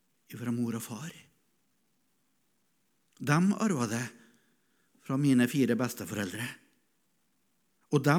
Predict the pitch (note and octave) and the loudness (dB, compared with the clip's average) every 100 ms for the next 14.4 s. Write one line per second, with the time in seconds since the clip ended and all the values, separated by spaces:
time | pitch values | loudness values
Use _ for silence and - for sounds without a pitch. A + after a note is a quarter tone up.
0 | G3+ A#3+ A3+ F3 B2+ B2+ A#2+ - - - | 4 4 4 4 4 2 2 -4 -20 -8
1 | - D3 D3 C3+ E3 C#3 - B2 C3+ C3+ | 0 6 8 6 4 0 -2 0 2 0
2 | - - D3+ - - - C#3 A#2+ - C#3 | -6 -4 -4 -4 -12 0 2 2 2 2
3 | C#3+ E3+ F3 - - _ _ _ _ _ | 2 0 -2 -6 -20 _ _ _ _ _
4 | _ _ _ _ _ _ E3 E3+ G3 A3 | _ _ _ _ _ _ 4 6 6 6
5 | A3 G#3+ G3+ - - - _ _ _ F3 | 4 4 2 0 -10 -20 _ _ _ -2
6 | E3+ E3 F#3+ F3+ - G#3+ F3+ - - _ | -2 2 2 2 2 0 -2 -8 -20 _
7 | _ _ - D#3+ F3 A3 A#3+ A#3+ A3 E3 | _ _ -6 0 2 4 4 2 2 0
8 | - - - F3 G3 G#3 F#3 G3+ G#3 A3 | -4 -14 -6 0 2 2 0 0 0 2
9 | G3 A2 - - _ _ _ D#3+ F#3 F3+ | 0 -4 -12 -20 _ _ _ 2 2 0
10 | F3 E3 C#3+ - D3+ D#3 D3+ - _ C#3 | -6 -4 -4 -2 -2 -2 -6 -20 _ -4
11 | B2+ B2 F3 D#3 - D3+ D#3 D#3 D#3 C3+ | -2 -2 -4 -4 -4 -4 -4 -4 -6 -10
12 | - _ _ _ _ _ _ _ _ _ | -18 _ _ _ _ _ _ _ _ _
13 | _ _ _ _ _ _ _ _ _ - | _ _ _ _ _ _ _ _ _ -12
14 | B2 B2+ B2 B2+ | -6 -4 -2 -4